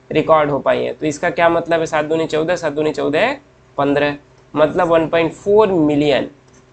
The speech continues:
around। तो जो आईयूसीएन का estimate था ना, वही estimate ये भी है लगभग। उन्होंने बोला ना, slightly more than the, slightly more than the one point five million, वही estimate इनका भी Robert Mays का।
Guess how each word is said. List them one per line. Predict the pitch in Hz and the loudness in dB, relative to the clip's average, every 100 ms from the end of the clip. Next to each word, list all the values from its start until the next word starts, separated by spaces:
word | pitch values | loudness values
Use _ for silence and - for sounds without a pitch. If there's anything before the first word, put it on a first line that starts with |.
| 139 | -6
around। | 123 117 117 117 _ _ _ _ - | -4 -4 -8 -12 _ _ _ _ -2
तो | 156 | 0
जो | 143 180 | 4 4
आईयूसीएन | 147 170 208 208 208 208 | 2 0 -2 0 0 0
का | 202 | 0
estimate | 185 180 - 185 180 156 | -2 -4 -4 -2 -2 -2
था | 151 | -4
ना, | 160 226 175 131 139 | -2 -4 -8 -14 -4
वही | 156 180 | -2 0
estimate | 185 - 170 165 156 | -2 -6 -4 -4 -2
ये | 127 127 | -4 -2
भी | 143 | -2
है | 135 127 - _ _ _ - | -4 -6 -18 _ _ _ -4
लगभग। | 131 123 127 127 - _ _ _ - | -2 -2 -4 -6 -12 _ _ _ -2
उन्होंने | 147 185 202 | 2 4 2
बोला | 190 202 | 2 2
ना, | 247 330 | 2 -2
slightly | - 175 180 180 190 | -2 -2 -2 -2 0
more | 185 180 | 2 2
than | 165 175 175 | 4 2 4
the, | 254 440 - _ _ _ _ | 4 2 0 _ _ _ _
slightly | - 151 156 170 180 | -4 0 0 0 0
more | 175 180 | 2 2
than | 175 170 | 2 2
the | 180 262 294 - - | 2 0 -2 -8 -4
one | 156 | -2
point | 160 170 170 | 2 2 2
five | 170 175 175 | 0 0 -2
million, | 175 165 151 117 - _ _ _ _ _ _ _ _ _ _ | 0 2 2 0 -6 _ _ _ _ _ _ _ _ _ _
वही | - 165 208 | 0 4 4
estimate | 202 - 202 202 | 2 0 0 0
इनका | 196 208 233 | 0 0 2
भी | 226 | 2
Robert | 202 196 196 185 | 0 -2 -4 -2
Mays | 185 165 | -4 -4
का। | - | -4